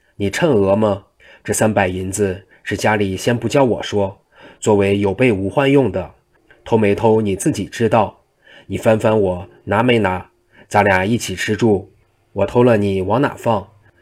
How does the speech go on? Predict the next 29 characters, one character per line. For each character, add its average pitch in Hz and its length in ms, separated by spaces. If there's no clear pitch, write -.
张 - 160
新 110 180
文 98 180
也 104 120
急 92 220
了 98 260
：“我 98 140
明 95 200
白 113 140
了， 101 320
我 104 160
穷 110 240
你 98 140
富， 98 420
肩 107 180
膀 98 200
不 113 120
齐， 104 300
走 101 180
不 101 140
到 120 160
一 127 160
起。 92 380
我 104 160
拿 98 160
四 120 180
十 113 160
多 110 200
两， 101 240